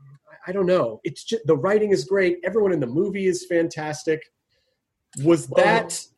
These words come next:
Speaker 1: was that a particularly special piece for you as well? Or, you know, it's just
Speaker 2: Yeah. I mean, that, that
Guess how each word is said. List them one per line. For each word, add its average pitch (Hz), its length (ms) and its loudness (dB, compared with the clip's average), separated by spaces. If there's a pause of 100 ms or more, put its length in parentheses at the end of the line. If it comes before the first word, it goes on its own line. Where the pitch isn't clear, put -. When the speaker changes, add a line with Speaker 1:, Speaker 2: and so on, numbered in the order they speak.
(120)
Speaker 1:
was 160 280 2
that 202 180 0
a 214 40 -2
particularly 208 520 0
special 202 720 0
piece 202 260 -6
for 190 100 0
you 180 180 2
as 156 120 -4
well? 208 420 2
Or, 165 320 0
you 220 100 -6
know, 143 440 -2
it's - 140 -20
just - 260 -14
Speaker 2:
Yeah. 175 720 2
I 175 100 0
mean, 180 220 0
that, 190 600 0
that 185 520 2